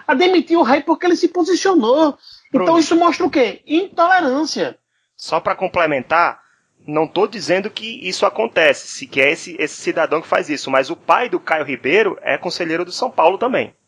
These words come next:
Speaker 1: Tá, mas e, eu entendo, mas as pessoas têm direito a ter opinião, as pessoas têm direito a apoiar o presidente,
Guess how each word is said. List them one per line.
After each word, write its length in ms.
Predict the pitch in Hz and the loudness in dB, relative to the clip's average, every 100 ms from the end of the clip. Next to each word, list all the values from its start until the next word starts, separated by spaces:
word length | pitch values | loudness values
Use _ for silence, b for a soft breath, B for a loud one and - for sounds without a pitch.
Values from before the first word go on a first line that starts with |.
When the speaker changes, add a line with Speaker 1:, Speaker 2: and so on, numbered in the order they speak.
| _ _ _ _ _ B B B _ - | _ _ _ _ _ B B B _ 0
Speaker 1:
Tá, 260 | 339 330 | 2 4
mas 280 | 285 302 - | 4 2 -2
e, 180 | 302 320 - - | -4 -6 -6 -2
eu 180 | 330 370 | 0 0
entendo, 440 | 359 320 320 294 | 0 0 2 2
mas 220 | 262 269 | 2 2
as 160 | 320 - | 0 -2
pessoas 460 | 359 - 359 339 | -4 -4 -4 -4
têm 160 | - 403 | -6 -4
direito 320 | 370 262 285 | 2 2 2
a 80 | 285 | 0
ter 180 | - 294 | 2 0
opinião, 460 | - 320 311 320 - | 2 2 2 2 0
as 140 | 302 - | -2 -2
pessoas 300 | 302 359 311 | -2 -6 -2
têm 120 | 339 | 0
direito 280 | 285 254 240 | 4 4 6
a 80 | 196 | 4
apoiar 460 | - 156 147 214 | 4 0 4 4
o 80 | 320 | 4
presidente, 680 | 247 170 135 156 285 269 | 0 -8 -4 0 0 -2